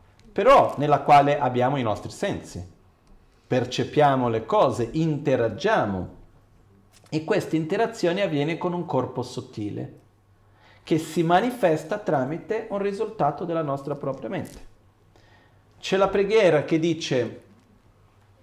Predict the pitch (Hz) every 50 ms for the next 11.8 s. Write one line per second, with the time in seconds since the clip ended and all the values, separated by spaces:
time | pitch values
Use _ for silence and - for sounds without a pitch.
0 | _ - - _ - - _ _ - - - 147 151 151 - 190 214 220 196 208
1 | 208 - - - - 214 220 214 202 208 - - - - - - - 110 135 135
2 | 135 135 135 135 135 135 131 131 127 123 123 120 117 120 117 117 117 123 120 131
3 | 123 123 123 - - 175 196 196 - - 180 160 - - - 147 139 156 151 143
4 | - 156 143 139 139 139 135 139 151 139 - - - 113 101 92 98 113 107 107
5 | 104 98 95 104 101 95 85 - - 101 104 120 - - - - - - - -
6 | - - - - - - - - - - - - 139 143 147 147 143 - - -
7 | - - - - - - _ - - - - _ _ - - - - - - -
8 | - - _ - - - - 190 185 214 208 220 226 247 233 226 - 202 190 185
9 | 185 180 - - - 233 233 - - - - 208 196 190 185 175 165 165 160 151
10 | 151 143 143 139 - 135 131 120 123 123 123 - - 110 95 95 92 92 95 92
11 | - - 95 90 - - - - 101 110 135 - - - -